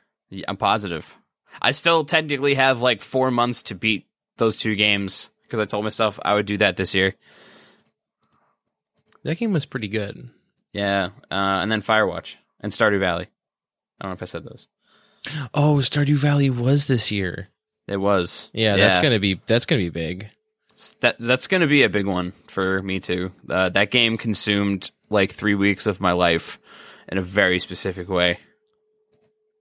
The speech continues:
Speaker 2: Yeah, I, that was, I didn't do anything else <laughs> besides play that game, basically. Uh,
Speaker 1: Yeah.
Speaker 2: I,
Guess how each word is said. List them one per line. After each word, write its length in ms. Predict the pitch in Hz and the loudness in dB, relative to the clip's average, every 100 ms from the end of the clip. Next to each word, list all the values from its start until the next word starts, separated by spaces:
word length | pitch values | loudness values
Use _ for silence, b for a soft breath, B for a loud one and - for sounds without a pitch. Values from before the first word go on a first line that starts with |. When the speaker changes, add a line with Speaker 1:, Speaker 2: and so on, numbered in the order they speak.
| _ _ _ - | _ _ _ -4
Speaker 2:
Yeah, 440 | 120 127 117 107 | 2 4 4 2
I, 80 | 127 127 | 0 0
that 120 | 123 | 0
was, 340 | 214 208 - - _ | 2 0 -4 -10 _
I 80 | 113 | 0
didn't 240 | 131 170 123 | 2 2 2
do 240 | 117 120 | 2 4
anything 380 | 98 98 - 101 | 2 0 -2 0
else 280 | 101 92 - | 0 -2 -4
<laughs> 20 | |
besides 400 | 104 - 110 - | -4 -2 0 0
play 180 | 107 110 | 0 0
that 160 | - | -2
game, 180 | 101 92 | -4 -6
basically. 600 | - 110 113 - - 117 b b b b b | -4 -6 -6 -8 -10 -10 b b b b b
Uh, 280 | - 120 113 - | 0 2 2 0
Speaker 1:
Yeah. 280 | 117 120 | 2 4
Speaker 2:
I, 60 | 104 | 4